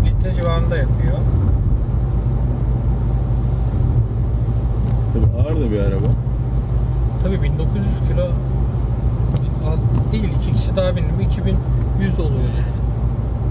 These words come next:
Speaker 1: Bin dokuz yüz kırktan iki bin yüz oluyor.
Speaker 2: Yani güzel araba iç mekanı.
Speaker 1: Şu
Speaker 2: Torpidosu,
Speaker 1: kolda hemen bakalım.
Speaker 2: torpidosu geniş.
Speaker 1: Geniş mi torpido?
Speaker 2: Geniş.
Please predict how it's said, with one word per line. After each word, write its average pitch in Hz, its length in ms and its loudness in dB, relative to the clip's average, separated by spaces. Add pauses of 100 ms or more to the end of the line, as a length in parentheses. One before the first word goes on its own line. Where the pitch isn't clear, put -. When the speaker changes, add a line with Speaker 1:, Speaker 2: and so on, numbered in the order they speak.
(340)
Speaker 1:
Bin 151 120 0
dokuz - 180 -2
yüz - 320 0
kırktan - 220 0
iki - 260 0
bin - 80 0
yüz 180 140 0
oluyor. - 360 0 (2000)
Speaker 2:
Yani 117 180 0
güzel 156 200 0
araba 107 260 0
iç 104 180 0
mekanı. 113 440 0
Speaker 1:
Şu 113 80 -2
Speaker 2:
Torpidosu, 151 260 0
Speaker 1:
kolda 196 160 2
hemen - 160 0
bakalım. 131 200 0
Speaker 2:
torpidosu 135 400 0
geniş. 123 280 -2 (840)
Speaker 1:
Geniş - 180 0
mi - 80 0 (100)
torpido? 160 340 0 (240)
Speaker 2:
Geniş. 107 220 -2